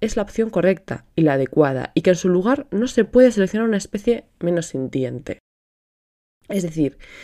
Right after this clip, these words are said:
si puedes utilizar un gusano en lugar de un ratón, no te permitirán trabajar con ratones. Por último, al hablar del refinamiento,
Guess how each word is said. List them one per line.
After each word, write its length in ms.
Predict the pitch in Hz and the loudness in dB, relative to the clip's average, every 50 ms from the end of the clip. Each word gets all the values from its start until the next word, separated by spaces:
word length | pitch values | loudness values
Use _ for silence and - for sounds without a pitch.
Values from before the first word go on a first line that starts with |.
| - - | -20 -8
si 160 | - - 156 | -6 -4 -2
puedes 220 | - 196 226 233 | 0 0 0 0
utilizar 540 | 240 226 - 233 226 220 - 196 160 - - _ _ | -2 -2 -2 -2 -2 -2 -4 -4 -4 -6 -10 _ _
un 160 | - 202 214 220 | -6 -4 -2 0
gusano 500 | 202 175 - - 131 127 131 127 127 - - - - - - _ - | -2 -2 -4 -8 -14 -14 -14 -14 -14 -16 -20 -20 -20 -20 -20 _ -4
en 100 | 147 151 | -2 -2
lugar 320 | 143 139 131 139 135 131 | 0 -2 -2 -4 -6 -6
de 100 | 131 139 | -4 -4
un 720 | 139 135 135 135 135 135 135 131 131 131 131 131 131 - - - | -4 -2 -2 -2 -2 -2 -2 -2 -2 -2 -4 -4 -6 -8 -10 -12
ratón, 600 | - - - 147 143 143 - 196 233 269 320 339 - - - - _ _ _ _ _ _ _ _ _ _ _ | -10 -6 -2 -2 -2 -2 0 -2 0 -2 -2 -4 -8 -14 -20 -20 _ _ _ _ _ _ _ _ _ _ _
no 220 | - 147 156 175 185 | -4 0 2 2 2
te 100 | - - | 2 2
permitirán 520 | 165 165 156 151 131 - 139 143 143 143 | 2 4 4 2 2 0 0 0 0 -2
trabajar 400 | 127 - 131 120 120 - 120 117 | -2 -4 -6 -6 -4 -6 -6 -8
con 140 | 117 - - | -8 -8 -8
ratones. 580 | 127 120 - - 76 - - - - - - - - - - - - - - - _ _ _ _ _ _ _ _ _ - - _ _ _ _ _ _ _ _ | -8 -6 -6 -8 -8 -10 -12 -18 -20 -20 -20 -18 -16 -14 -14 -14 -16 -18 -20 -20 _ _ _ _ _ _ _ _ _ -20 -20 _ _ _ _ _ _ _ _
Por 160 | - 180 196 | 2 4 6
último, 520 | 226 254 262 254 254 240 240 247 294 330 311 - - | 6 6 4 2 0 0 0 0 0 -2 -6 -6 -2
al 160 | - 170 160 | 0 2 2
hablar 460 | 160 165 165 165 180 190 220 220 - - | 4 4 2 2 2 0 -4 -6 -6 -8
del 300 | 196 185 202 190 175 160 | -2 0 0 0 0 -2
refinamiento, 920 | 165 160 - 175 160 151 156 185 233 277 285 277 277 - 240 302 - | -6 -6 -4 -2 -2 0 0 0 2 2 0 0 0 -2 -2 -2 -4